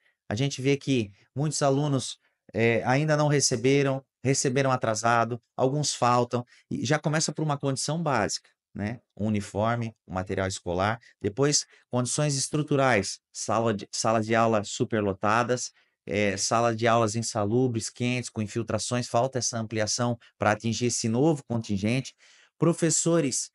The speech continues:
que estão, obviamente, é, no gargalo, professores que estão descontentes porque não é um ambiente saudável pra, pra inclusive dar aula. Todos esses motivos, né, é, que eu citei agora e dentre outros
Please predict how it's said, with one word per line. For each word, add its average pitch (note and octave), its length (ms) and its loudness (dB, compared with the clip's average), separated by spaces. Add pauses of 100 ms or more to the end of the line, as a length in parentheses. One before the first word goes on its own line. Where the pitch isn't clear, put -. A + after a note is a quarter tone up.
(240)
que B2+ 100 -2
estão, C#3 400 2
obviamente, C3 840 0 (260)
é, A2 500 2 (140)
no C3 180 0
gargalo, C3 600 4
professores B2 580 -2
que - 80 -8
estão A#2+ 400 0 (260)
descontentes C3+ 760 0
porque A#2+ 580 -2 (280)
não B2+ 200 2
é D#3+ 60 4
um D#3+ 100 2
ambiente C3+ 460 2
saudável A#2+ 680 4
pra, G#2+ 300 0 (120)
pra A2 140 -2
inclusive A2+ 380 -2
dar G2+ 240 2
aula. B2+ 300 2 (320)
Todos G3 240 4
esses F#3+ 280 2
motivos, E3 680 2
né, D#3 160 0 (320)
é, G#2+ 100 -2
que A#2 120 0
eu C3+ 40 4
citei C3+ 380 2
agora B2 480 4
e A2+ 160 0
dentre B2 380 2
outros C#3+ 520 0